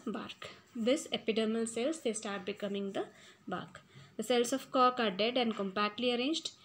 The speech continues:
They have a chemical called suberin in the walls that make them impervious to gases and water. So the m-, main chemical that is present there is suberin.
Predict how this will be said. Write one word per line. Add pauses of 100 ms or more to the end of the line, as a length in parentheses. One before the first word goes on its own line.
(240)
They
have
a
chemical
called
suberin
in
the
walls
that
make
them
impervious
to
gases
and (320)
water.
So
the
m-,
main (260)
chemical
that
is
present
there
is (280)
suberin.